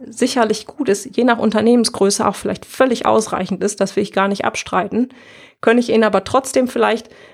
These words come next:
an der Stelle ein paar Argumente an die Hand geben, die Sie mal mit Ihren Fachbereichen besprechen können,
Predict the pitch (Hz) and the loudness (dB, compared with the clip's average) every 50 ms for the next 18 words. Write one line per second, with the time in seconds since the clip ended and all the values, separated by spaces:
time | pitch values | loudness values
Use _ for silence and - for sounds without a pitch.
0 | _ - 208 214 220 220 226 226 - - 220 226 220 214 220 - 220 - - 202 | _ -2 0 2 4 4 4 2 2 0 0 2 2 0 0 -2 0 0 0 0
1 | 196 208 202 208 233 247 247 - - 208 220 214 190 214 214 214 - - 220 226 | 0 0 2 2 2 2 2 0 0 2 0 2 2 0 -2 -2 0 2 2 2
2 | 214 214 202 208 208 202 214 208 196 202 208 - 220 196 190 202 - - 240 240 | 2 2 -2 -2 -2 0 2 2 2 2 2 2 2 2 0 0 0 -2 -2 0
3 | - 208 180 180 185 190 190 - 196 190 - - - 262 254 233 202 - - 196 | -2 0 0 2 2 2 0 0 -4 -4 -4 -2 -2 0 0 0 0 2 2 2
4 | 202 233 240 | 2 2 0